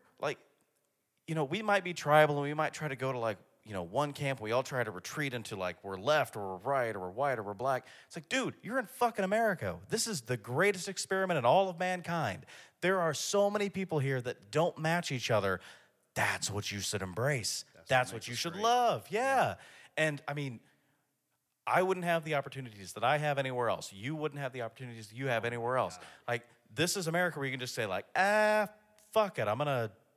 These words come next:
Speaker 1: try a podcast, and we'll see how that works out." And I can do it. I don't have to worry about it. You have, you know, you're a, a, a mixed person, and you can go and just be like, "Yeah, I'm gonna start a business." And nobody goes, "Hey,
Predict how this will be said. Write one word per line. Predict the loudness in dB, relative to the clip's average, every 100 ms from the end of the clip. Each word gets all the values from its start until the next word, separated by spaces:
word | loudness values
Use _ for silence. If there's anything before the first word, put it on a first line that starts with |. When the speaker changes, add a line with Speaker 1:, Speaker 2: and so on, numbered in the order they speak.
| _ _ _ _ -8
Speaker 1:
try | 0 4
a | 4
podcast, | 6 6 6 4 0 0
and | -2
we'll | -4
see | -2 2
how | 4
that | 4 2
works | -2 -2
out." | -2 -4 -10 -20 _ _ -4
And | 2
I | 4 2
can | 0
do | 2 2
it. |
I | 2
don't | 0
have | -2 -2
to | -4
worry | -2 -2
about | -2 -2 -4
it. | -14 _ _ _ -6
You | 2
have, | 4 4 2 -4
you | -6
know, | -4 -6 _
you're | -8 -6 -6 -10 _ _ _ -6
a, | 0
a, | 0 0 -2 -4 -14 _ _ _ -10
a | -8
mixed | -8 -8 -8 -6
person, | -4 -2 -4 -8 -12 _ _ _ -6
and | -2 -2
you |
can | -2 2
go | 6 6
and | 4
just | -4 0
be |
like, | 0 2
"Yeah, | 2
I'm | 2
gonna | 0
start | 0 2
a |
business." | 2 0 -2 -6 -6
And | 0
nobody | 2 2
goes, | 2 2 0 -8 _ _
"Hey, | -4 -4